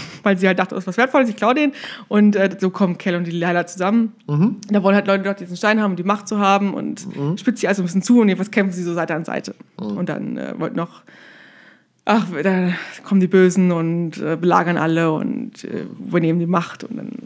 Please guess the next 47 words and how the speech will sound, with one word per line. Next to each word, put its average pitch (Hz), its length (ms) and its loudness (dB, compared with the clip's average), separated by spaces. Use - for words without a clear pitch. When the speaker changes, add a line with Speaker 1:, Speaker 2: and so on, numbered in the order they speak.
Speaker 1:
gibt's - 160 -12
halt 185 120 0
so 165 60 -4
ein 151 80 -2
bisschen 160 220 -6
typischen 165 360 -8
Fantasy-Kampf. 180 680 2
Speaker 2:
Mhm. 151 380 -10
Speaker 1:
Ja, 196 140 -4
darum 202 240 2
geht's - 320 -8
im 180 100 -8
Großen 175 260 -8
und 165 60 -10
Ganzen. - 240 -10
Hört 214 140 2
sich 247 80 2
jetzt 208 80 0
nicht 247 120 4
so 247 120 4
geil 262 180 4
an, 254 100 2
aber 214 140 4
es 196 80 0
ist - 80 -2
echt 208 120 0
gut 214 140 0
geschrieben 208 460 0
und 196 80 0
die 190 80 -2
Figuren 196 400 -2
sind 202 80 0
halt 202 120 0
total 202 340 -4
cool. 226 160 2
Es 202 160 0
ist 208 100 -2
nicht 208 140 2
so 196 80 4
Love 202 160 4
Story-mäßig. 240 960 0
Speaker 2:
Mhm. 151 260 -6
Speaker 1:
Also 190 180 -4
wer 196 160 2
sowas 208 280 0
da 202 100 -4
mag, 196 460 -4